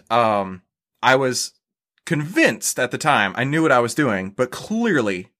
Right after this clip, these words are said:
I had no idea what I was doing. And that, that's even a, a chapter in my book is, you know, what's one of the fastest ways to blow up your account is trading options when you don't know what you're doing. And,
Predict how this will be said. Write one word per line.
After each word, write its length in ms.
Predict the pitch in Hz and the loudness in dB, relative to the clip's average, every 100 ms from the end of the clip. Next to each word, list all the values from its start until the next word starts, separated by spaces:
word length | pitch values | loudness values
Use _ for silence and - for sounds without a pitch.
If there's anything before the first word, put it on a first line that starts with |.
| _ - | _ -2
I 80 | 113 | -2
had 240 | 123 107 | 0 -2
no 340 | 135 151 131 104 | -2 0 2 2
idea 260 | 90 90 | 0 -4
what 100 | 80 | -6
I 60 | 76 | -8
was 100 | 78 | -6
doing. 180 | 98 104 | -4 0
And 80 | |
that, 200 | 117 123 123 | 2 2 2
that's 280 | 143 - | 0 0
even 160 | 139 123 | -4 0
a, 120 | 107 | 0
a 120 | 107 104 | -2 -2
chapter 340 | 131 113 120 | 0 0 0
in 60 | 104 | -2
my 100 | 95 | -2
book 280 | 135 101 107 | -2 -4 -6
is, 160 | 98 | -8
you 60 | 123 | -6
know, 140 | 95 - - - | -6 -8 -10 0
what's 180 | 156 180 | 2 4
one 80 | |
of 60 | 165 | 2
the 80 | 127 | 4
fastest 420 | 139 143 143 123 | 4 4 2 -4
ways 240 | 135 139 | -2 -2
to 60 | 135 | -4
blow 140 | 120 | -4
up 100 | 131 | -2
your 100 | 120 | -4
account 340 | 113 123 143 107 | -2 0 0 0
is 280 | 104 90 - _ _ _ | -6 -8 -14 _ _ _
trading 340 | - 147 143 123 | 0 2 4 4
options 500 | 135 - 113 107 113 | 4 2 -6 -8 -8
when 160 | 113 | -8
you 180 | 104 107 | -6 -8
don't 360 | 92 123 120 113 | -4 -2 -2 -4
know 80 | |
what 240 | 104 101 - | -8 -8 -10
you're 100 | 87 | -10
doing. 400 | 101 82 71 - _ _ _ _ _ - | -8 -8 -14 -20 _ _ _ _ _ -4
And, 520 | 123 123 117 110 107 | 0 2 2 0 -4